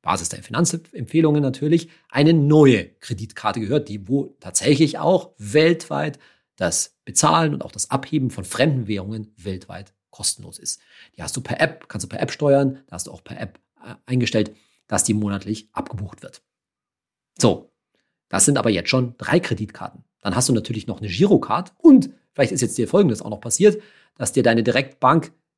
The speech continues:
neben der Girocard jetzt eine neue Debitkarte vermacht, vermacht hat, weil die wollen irgendwie von Girocard auf Debitkarte umstellen.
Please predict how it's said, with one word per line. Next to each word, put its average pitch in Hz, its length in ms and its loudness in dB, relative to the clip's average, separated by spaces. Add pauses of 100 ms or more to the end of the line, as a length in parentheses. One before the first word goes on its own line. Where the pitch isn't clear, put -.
(100)
neben 147 220 6
der 127 80 6
Girocard 143 560 2
jetzt 123 300 -2
eine 135 320 -2
neue 120 380 -8
Debitkarte 113 800 0 (380)
vermacht, - 440 -4
vermacht 110 400 -2
hat, 147 220 0
weil 107 100 -2
die 107 140 0
wollen 101 260 -6
irgendwie 110 300 -6
von 98 400 -8
Girocard 104 560 -6
auf - 200 -4
Debitkarte 87 680 -6
umstellen. 85 400 -6